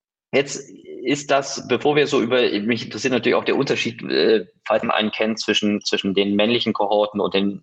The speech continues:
neuen weiblichen Kohorten. Ähm, jetzt mal ganz allgemein gesprochen, wenn wir so über, über K P Is sprechen, ähm,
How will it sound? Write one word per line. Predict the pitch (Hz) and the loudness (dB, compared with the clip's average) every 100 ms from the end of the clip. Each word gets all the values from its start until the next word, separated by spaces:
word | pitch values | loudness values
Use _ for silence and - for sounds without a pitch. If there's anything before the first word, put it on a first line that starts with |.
| - | -4
neuen | 104 104 101 92 | 0 2 2 0
weiblichen | 113 - 113 98 | -2 0 -4 -4
Kohorten. | 98 95 98 - 139 180 - - - - - | -2 2 2 0 -6 -8 -10 -10 -10 -10 0
Ähm, | 110 110 113 - - | 2 2 -2 -8 -4
jetzt | - 123 | -4 0
mal | 127 - - | 0 -2 -2
ganz | 123 135 | -4 -2
allgemein | - 117 110 110 135 151 147 143 143 - | -2 0 2 2 0 -2 -4 -8 -10 -8
gesprochen, | 117 - - 117 156 151 | -8 -6 -4 -2 -2 -2
wenn | 113 | 0
wir | 110 | 2
so | 107 | 0
über, | 101 104 - | 0 0 0
über | 101 104 104 | 2 2 2
K | - - | -2 -8
P | - - - | -2 0 2
Is | 120 | 0
sprechen, | - - 139 160 190 - - - - - | -2 -4 -4 -2 -6 -8 -20 -20 -16 -2
ähm, | 117 117 117 113 113 117 117 | 2 4 4 2 0 -2 -6